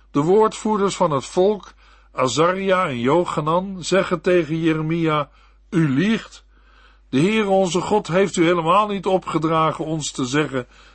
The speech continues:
dat wij niet naar Egypte mogen gaan. Baruch, de zoon van Neria, heeft u dat in het oor gefluisterd, zodat wij hier blijven en de Babyloniërs ons kunnen doden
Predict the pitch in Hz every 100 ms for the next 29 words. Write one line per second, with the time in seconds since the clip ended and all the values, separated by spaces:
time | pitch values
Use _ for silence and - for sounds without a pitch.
0 | - 156 151 160 156 165 156 - 135 131
1 | 131 165 165 - 131 127 120 107 104 110
2 | 107 85 - _ _ _ _ _ _ _
3 | 123 156 185 165 110 - - 120 127 175
4 | 160 139 147 151 185 180 139 110 92 101
5 | _ - - - 135 170 - 151 160 160
6 | 143 131 - 190 196 190 - 143 156 156
7 | 147 - 120 - - _ - _ - 147
8 | 165 175 170 175 165 180 156 160 190 180
9 | 135 113 - - _ 160 151 139 156 151
10 | 135 127 156 175 156 151 143 - 147 143
11 | - 151 131 117 139 180 170 110